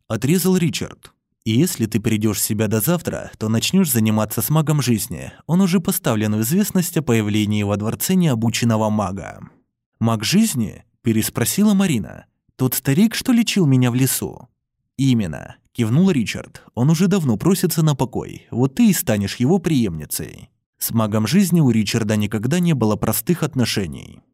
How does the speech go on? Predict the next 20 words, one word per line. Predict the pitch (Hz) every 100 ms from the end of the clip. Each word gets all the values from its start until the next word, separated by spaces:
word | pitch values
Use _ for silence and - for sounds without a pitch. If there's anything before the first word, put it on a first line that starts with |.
| _
Старик, | - - 117 185
фанатично | - 107 107 107 - 110
преданный | 110 113 110 107 110
своему | 110 110 107 117
богу, | 180 120 76 - -
ненавидел | 113 113 147 208 214 165
жреца | 131 120 120
смерти | - 117 101 101
с | 104
самого | 135 160 165 160
его | 151 151
детства, | 120 - - 87 - - -
и | 117
когда | 117 127 196
малолетний | 139 107 104 - 113
Ричард | 107 98 107 120
неудачно | 110 110 101 117
упал | 110 107 104
с | 185
лошади, | 214 104 87 -